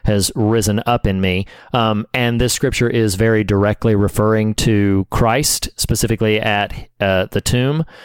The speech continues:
Um, but I think the language is hauntingly appropriate. Um, Luke chapter twenty-four and verse five,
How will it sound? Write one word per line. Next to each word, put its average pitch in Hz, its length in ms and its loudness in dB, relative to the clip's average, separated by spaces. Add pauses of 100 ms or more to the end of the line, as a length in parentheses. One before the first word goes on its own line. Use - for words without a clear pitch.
(240)
Um, 104 480 0
but 110 280 0
I 101 160 -2
think 107 340 0
the 104 120 -2
language 98 600 0
is 95 520 0 (600)
hauntingly 110 560 0
appropriate. 90 600 0 (160)
Um, 98 520 0 (420)
Luke 135 460 2
chapter 123 320 0
twenty-four 120 680 2
and 104 240 -2
verse 104 240 0
five, 113 560 0